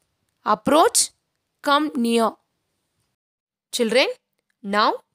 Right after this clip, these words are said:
let's move on to the next main, that is, identify the speaker. "Don't worry, Mummy, the bag is waterproof." Children,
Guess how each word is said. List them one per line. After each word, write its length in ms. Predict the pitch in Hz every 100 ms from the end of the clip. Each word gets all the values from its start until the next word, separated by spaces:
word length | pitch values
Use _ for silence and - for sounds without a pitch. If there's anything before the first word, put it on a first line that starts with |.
| _ _ -
let's 280 | 320 - 220
move 140 | 247
on 180 | 294 285
to 120 | 254
the 260 | 208 247 254 _ _ -
next 360 | 202 208 -
main, 220 | 226 226 480 - _ _ _ -
that 240 | 190 185
is, 300 | 285 415 - _ _ _ _ _ _
identify 640 | 240 311 359 359 330 262 214
the 180 | 196 440 494 _ _
speaker. 560 | - - 320 - - - _ _ _ _ _ _ _ _ _ _ _ _ _ _ - 185
"Don't 260 | 247 330 381
worry, 180 | 427 415
Mummy, 380 | 370 311 339 415 508 _ _ _ _ -
the 100 | -
bag 380 | 180 269 330 359
is 160 | 370
waterproof." 760 | 233 254 302 - 294 214 - - _ _ _ _ _ _ _ _ _ _ _ _ -
Children, 380 | 262 240 277